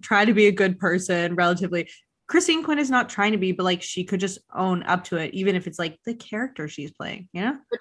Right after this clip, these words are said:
Speaker 2: she's always the victim.
Speaker 1: Yeah.
Speaker 2: And, like, I just, I really can't with her.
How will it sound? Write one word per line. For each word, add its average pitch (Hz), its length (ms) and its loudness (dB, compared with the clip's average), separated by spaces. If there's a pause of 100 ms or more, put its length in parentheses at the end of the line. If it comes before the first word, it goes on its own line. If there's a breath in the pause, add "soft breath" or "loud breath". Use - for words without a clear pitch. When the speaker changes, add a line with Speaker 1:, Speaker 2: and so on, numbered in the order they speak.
(100)
Speaker 2:
she's 285 140 -6
always 254 300 0
the 233 80 -4
victim. 156 920 -6 (180)
Speaker 1:
Yeah. 160 340 0 (180)
Speaker 2:
And, 165 120 -14 (200)
like, 214 360 0
I 254 140 4
just, 339 360 -6
I 233 140 2
really 202 720 -2 (100)
can't 254 240 -4
with 165 140 -4
her. - 280 -6